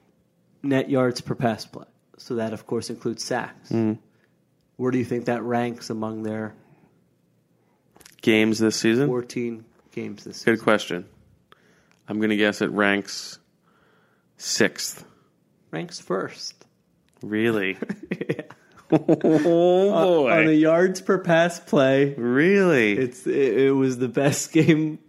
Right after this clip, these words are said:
Speaker 1: best passing game of the season.
Speaker 2: Wow. I mean,
Speaker 1: By, like, a lot. It was, like, seven point eight was the
Speaker 2: So listen, we said, like, the one thing about Foles is that he's willing to throw it deep,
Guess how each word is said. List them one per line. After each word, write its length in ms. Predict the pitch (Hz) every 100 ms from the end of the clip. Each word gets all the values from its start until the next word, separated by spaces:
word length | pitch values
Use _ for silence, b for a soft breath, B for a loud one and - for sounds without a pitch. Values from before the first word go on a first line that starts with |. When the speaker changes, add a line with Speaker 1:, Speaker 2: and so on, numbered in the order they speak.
| -
Speaker 1:
best 360 | 147 156 -
passing 440 | - 139 143 151 135
game 240 | 143 147
of 80 | 143
the 100 | 131
season. 460 | - 151 143 127 113
Speaker 2:
Wow. 760 | 107 110 120 139 135 113 101 - _ b b b b b b b b -
I 120 | 156
mean, 400 | 190 202 196 175 - _ _
Speaker 1:
By, 280 | 120 147 143
like, 200 | 139 127
a 60 | 123
lot. 420 | 135 117 110 -
It 80 | 123
was, 160 | 113
like, 140 | 113 -
seven 360 | - 127 123
point 280 | 117 123 123
eight 180 | 135 113
was 280 | 110 107 -
the 220 | 104 107 - -
Speaker 2:
So 200 | 165 180
listen, 340 | 202 185 139
we 120 | 143
said, 460 | 175 - 180 156 117
like, 280 | 113 110 107
the 140 | 117
one 280 | 113 123 135
thing 180 | 135 147
about 220 | 135 147
Foles 560 | 147 117 104 110 120 104
is 160 | 107
that 180 | 110 107
he's 340 | 107 110 110 107
willing 280 | 110 110
to 80 | 113
throw 260 | 113 117 117
it 240 | 120 -
deep, 300 | 180 135 -